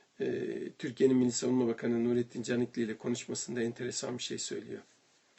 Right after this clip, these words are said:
E, hepiniz görmüşsünüzdür. Diyor ki, "Y P G'yi P K K'ya karşı savaştırabiliriz."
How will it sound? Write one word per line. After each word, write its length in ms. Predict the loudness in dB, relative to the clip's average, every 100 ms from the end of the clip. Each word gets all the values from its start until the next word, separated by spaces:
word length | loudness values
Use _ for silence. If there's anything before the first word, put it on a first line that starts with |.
| -14
E, 40 | -10 -6
hepiniz 380 | -4 -4 -4 0
görmüşsünüzdür. 840 | 0 0 -2 -6 -8 -10 -16 -16 _ _ -20 -20 -20 -20 _ _
Diyor 240 | 4 4 4
ki, 300 | 4 4 4
"Y 260 | 2 4 4
P 120 | 2
G'yi 260 | 2 0 0
P 140 | -2
K 160 | 0 0
K'ya 240 | 2 2
karşı 340 | 0 -6 -6
savaştırabiliriz." 1040 | -6 -4 -4 -6 -6 -6 -6 -10 -10 -12